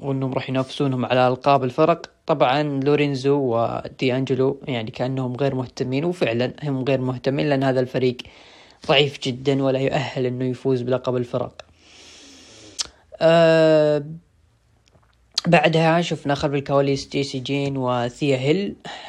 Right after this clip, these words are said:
تكلموا عن تصفيات داستي، وإنهم راح أكيد راح يشاركون في هذه البطولة، كون إنهم داستي كلاسيك، آه، وومن. بعدها نيثن فريزر وأكسيوم.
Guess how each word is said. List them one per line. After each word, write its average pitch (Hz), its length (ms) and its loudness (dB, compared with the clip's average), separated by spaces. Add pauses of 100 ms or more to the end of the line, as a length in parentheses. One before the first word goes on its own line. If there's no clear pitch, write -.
(160)
تكلموا 135 520 -4
عن 123 420 -4 (180)
تصفيات 131 460 -2
داستي، 151 460 -2
وإنهم 135 300 -2
راح 127 200 -4
أكيد 135 300 -4
راح 123 160 -6
يشاركون 127 480 -4
في 127 240 -2
هذه 127 160 0
البطولة، 127 480 -2
كون 131 220 -4
إنهم 131 420 -4 (1040)
داستي 240 460 6
كلاسيك، 220 600 2 (120)
آه، 190 260 4
وومن. 180 340 4 (1080)
بعدها 170 1040 2 (840)
نيثن 160 400 4
فريزر 156 600 2 (580)
وأكسيوم. 147 1080 2